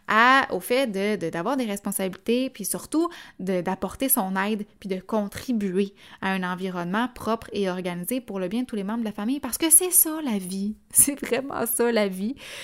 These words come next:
Puis ben comme ça aussi, ce que ça fait quand on le fait tout le monde ensemble, puis qu'on s'entraide pour de vrai, quand ça nous rend service, ben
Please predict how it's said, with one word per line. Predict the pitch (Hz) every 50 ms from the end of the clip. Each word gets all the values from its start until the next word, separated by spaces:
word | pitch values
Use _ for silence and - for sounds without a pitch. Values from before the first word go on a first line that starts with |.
| - - -
Puis | - 285 285 311 330 302 -
ben | 196 208 220 247 277 269
comme | 220 190 185
ça | 185 - 320
aussi, | 381 269 220 - - - 247 302 370
ce | -
que | - 214 202
ça | - 196 190
fait | - - 277 302
quand | - 208 196 -
on | 175 170
le | 175 180
fait | - 226 220
tout | - - 185
le | 185
monde | 190 233 240
ensemble, | 220 - 202 - 208 196 226 330 339 262 - - _ _ _ _ _ _ _ _ _ - _ - -
puis | -
qu'on | - - 226 277 302
s'entraide | - 285 214 190 - - 196 190 233 262 220
pour | 220 - 262 277 277 262
de | 208 185
vrai, | 180 170 196 190 175 180 180 208 285 339
quand | 330 220 202 -
ça | - 190
nous | 185 180 180
rend | 175 - 262 311
service, | - - 220 202 202 247 311 311 -
ben | 226 226 233 226